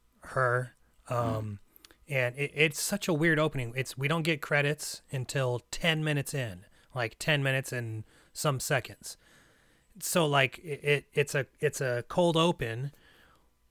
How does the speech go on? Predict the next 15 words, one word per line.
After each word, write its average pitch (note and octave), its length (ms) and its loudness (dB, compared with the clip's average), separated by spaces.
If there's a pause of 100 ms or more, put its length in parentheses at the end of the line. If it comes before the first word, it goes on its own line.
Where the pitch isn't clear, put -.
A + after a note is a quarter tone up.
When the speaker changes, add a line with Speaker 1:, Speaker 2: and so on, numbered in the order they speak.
(100)
Speaker 1:
with C3 540 2 (400)
Foxworth C3+ 800 -2 (200)
playing B2 420 -2 (120)
Valnikov B2+ 640 -2 (500)
at C3 300 0
this, B2+ 520 0 (100)
you C3+ 100 -2
know, A#2 220 -2
uh, A2+ 420 -4 (340)
Russian C3 540 0
Orthodox B2+ 840 0 (180)
church, F#3+ 640 2 (880)
and C3 280 2
he's C#3 300 0 (720)
completely D3+ 1000 0